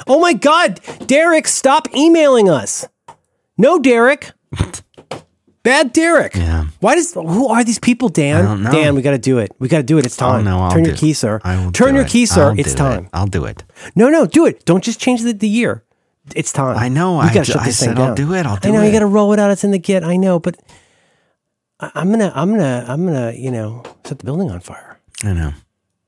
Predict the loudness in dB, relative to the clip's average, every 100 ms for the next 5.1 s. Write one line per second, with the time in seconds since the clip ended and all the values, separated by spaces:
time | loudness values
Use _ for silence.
0 | _ -12 -10 -8 -8 -10 -10 -10 -8 -8
1 | -6 -8 -8 -8 -8 -8 -8 -8 -8 -8
2 | -10 -10 -10 -10 -10 -12 _ -16 -10 -6
3 | -4 -4 -4 -4 -4 -4 -4 -6 -10 _
4 | _ _ _ -18 -14 -12 -12 -12 -12 -12
5 | -18